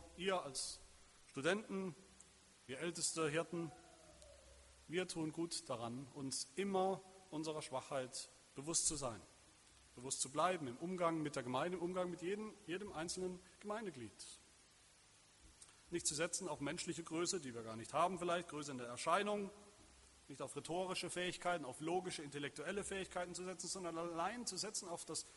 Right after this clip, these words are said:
auf die Kraft Gottes. Wir tun gut daran, unsere Sündhaftigkeit, unsere Schwachheit im Kampf gegen die Sünde auch nicht zu verhehlen, nicht so zu tun, als hätten wir diese Kämpfe nicht.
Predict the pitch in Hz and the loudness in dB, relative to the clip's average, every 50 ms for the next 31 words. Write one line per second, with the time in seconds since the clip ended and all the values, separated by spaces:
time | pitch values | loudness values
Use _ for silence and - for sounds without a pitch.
0 | - - 156 - 156 147 - 170 170 - - - - 226 226 - - - - - | -10 -10 -6 -6 -4 -4 0 -2 -2 -2 -2 -2 -2 -2 -2 -2 -8 -6 -4 -4
1 | - - - - - - - - - - - - - - - - - - - - | -4 -4 -6 -10 -16 -20 -20 -20 -20 -20 -20 -20 -20 -20 -20 -20 -20 -20 -20 -20
2 | - - - - - - - - - - - - - - - - - - - - | -20 -20 -20 -20 -20 -20 -20 -20 -20 -20 -20 -20 -20 -20 -20 -20 -20 -20 -20 -20
3 | - - - - - - - - - - - 151 139 160 175 185 165 190 190 - | -20 -20 -20 -20 -20 -20 -20 -20 -20 -12 -12 -8 -2 0 0 0 0 0 0 4
4 | 196 180 170 175 170 165 165 170 156 160 - 220 254 247 - 226 - - - - | 4 6 6 6 4 4 2 2 4 4 4 4 4 2 0 0 0 0 -4 -8
5 | - - 139 123 104 - - - - - - - - - - - - - - - | -4 -2 -2 -2 -2 -2 -6 -8 -6 -6 -6 -6 -8 -10 -14 -16 -20 -20 -20 -16
6 | - 131 131 127 - - 151 175 185 - - 160 143 123 107 - - - 147 139 | -12 -10 -10 -8 -6 2 4 4 6 6 6 4 4 4 4 0 0 0 0 -2
7 | - 151 151 165 156 - - 151 151 156 151 147 165 214 233 220 185 - 170 220 | 0 0 0 0 0 -2 -2 0 0 0 0 0 0 0 2 0 0 0 0 0
8 | 220 220 208 165 - - - - - - - - - - - - - 160 139 - | 2 4 2 2 2 0 -10 -14 -16 -18 -20 -20 -20 -18 -10 -6 -6 -6 -2 -2
9 | 135 117 131 123 113 104 - - - - - - - - - - - 131 - - | -2 -2 -2 -4 -4 -6 -10 -14 -18 -20 -20 -20 -20 -20 -20 -12 -10 -6 -4 -4
10 | 135 123 - 139 123 - - 151 139 127 123 127 127 131 - - 139 135 - - | -2 0 -2 -2 -2 -4 -2 -2 0 0 -2 -2 -4 -6 -4 -4 -4 -4 -4 -6
11 | 131 123 127 143 156 170 170 - - - - - 139 120 131 - - 131 123 - | -6 -4 0 2 4 6 4 4 2 -2 -10 -6 -6 -4 -4 -2 -2 -2 -2 -2
12 | 139 147 175 170 - - - - - - - | -4 -2 -4 -4 -4 -8 -12 -14 -14 -14 -16